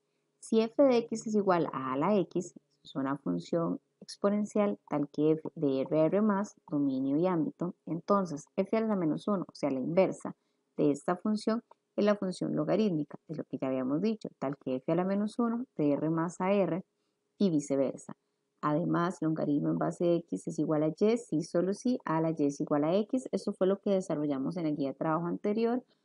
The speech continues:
Para todo x mayor a cero, la, las x tienen que ser positivas, y para todo y que pertenece a R. Ahora bien, lo vamos a hacer en casos cuando la base es mayor a uno,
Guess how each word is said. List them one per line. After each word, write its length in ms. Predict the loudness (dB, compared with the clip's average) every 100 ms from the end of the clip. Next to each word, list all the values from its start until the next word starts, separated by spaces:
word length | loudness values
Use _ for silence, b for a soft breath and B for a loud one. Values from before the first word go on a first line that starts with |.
| _ _ 0
Para 260 | 0 0
todo 260 | 0 2 2
x 300 | 2 0 -2
mayor 300 | 0 0 0
a 60 | 0
cero, 360 | 0 2 0 -4 _
la, 120 | -10 -10 _ _ _ -8
las 180 | -6 -4
x 200 | -8 -2
tienen 220 | -2 0
que 100 | -2
ser 140 | -2
positivas, 640 | -2 -2 0 -2 -2 -2 -6 _ _ _
y 60 | -8
para 280 | -2 0 0
todo 320 | 0 0 2
y 80 | 0
que 400 | -2 -2 -2 -6 -2
pertenece 800 | -4 -2 -2 0 -2 -4 -10 -10 _ _ _
a 160 | -6 -4
R. 220 | -6 -10 _ _ _ _ _ _ 0
Ahora 340 | 2 4 4
bien, 280 | 4 4 0 _ _ _ _ _ _ 4
lo 140 | 6
vamos 300 | 6 4 -2
a 40 |
hacer 180 | 0 0
en 120 | 0
casos 440 | 0 0 0 -4 -8
cuando 360 | -2 0 2
la 140 | 2 2
base 300 | 2 2 0
es 120 | 2
mayor 360 | 2 4 4 6
a 80 |
uno, 320 | 6 6 6